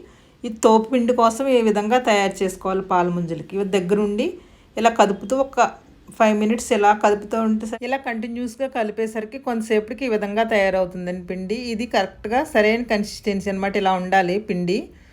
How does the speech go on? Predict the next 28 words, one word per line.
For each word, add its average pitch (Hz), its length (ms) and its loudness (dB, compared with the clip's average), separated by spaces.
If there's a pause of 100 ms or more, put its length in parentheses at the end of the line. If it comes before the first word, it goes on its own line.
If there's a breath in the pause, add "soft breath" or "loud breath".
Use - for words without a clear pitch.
(220 soft breath)
చూశారు 220 300 0
కదా, 220 220 2
ఇలా, 220 400 2 (460 soft breath)
ఇలా 226 160 6
ఉన్నాక 220 380 2
అప్పుడు 294 280 0
దించేసుకోవాలి. 208 760 4
ఇలా 190 100 2
దగ్గర 185 300 2
పడి 185 240 0
కొంచెం 190 440 -2
ఉడికిన 185 300 -2
తర్వాత 151 340 -2 (680 soft breath)
ఇలా 226 160 6
ఉంటే 226 280 6
మనకి 247 320 0
కరెక్ట్గా 233 540 2
వస్తాయి. 220 280 4
చల్లారినా 226 540 6
కూడా 233 240 2
పాల 208 340 2
ముంజలు 208 580 2
పగలకుండా 196 500 2
ఉంటుందన్నమాట. 170 760 -4
పిండి 190 220 0
ఈ 190 40 4
విధంగా 185 340 -2
ఉడకబెట్టుకోవాలి. 165 880 0